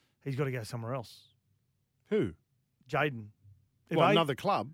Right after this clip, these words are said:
Speaker 1: Yeah.
Speaker 2: He's not going anywhere, mate.
Speaker 1: Well,
Speaker 2: He's
Speaker 1: but
Speaker 2: just signed a
Speaker 1: No, but I'm, that's what I'm saying. They got Keanu Kinney,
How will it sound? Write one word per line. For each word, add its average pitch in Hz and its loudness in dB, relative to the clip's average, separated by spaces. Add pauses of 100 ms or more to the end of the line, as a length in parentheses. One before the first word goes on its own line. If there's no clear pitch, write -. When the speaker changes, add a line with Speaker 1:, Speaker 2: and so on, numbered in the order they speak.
Speaker 1:
Yeah. 151 0
Speaker 2:
He's 160 -2
not 170 0
going 156 -2
anywhere, 208 -10
mate. 147 -12
Speaker 1:
Well, 156 2
Speaker 2:
He's 147 -2
Speaker 1:
but 160 2
Speaker 2:
just 185 -4
signed 135 -2
a 120 -2
Speaker 1:
No, 131 -2
but 127 -4
I'm, 139 -2
that's 151 -4
what 131 -4
I'm 123 -6
saying. 151 -2
They 131 -4
got 123 -8
Keanu 151 -4
Kinney, 131 -8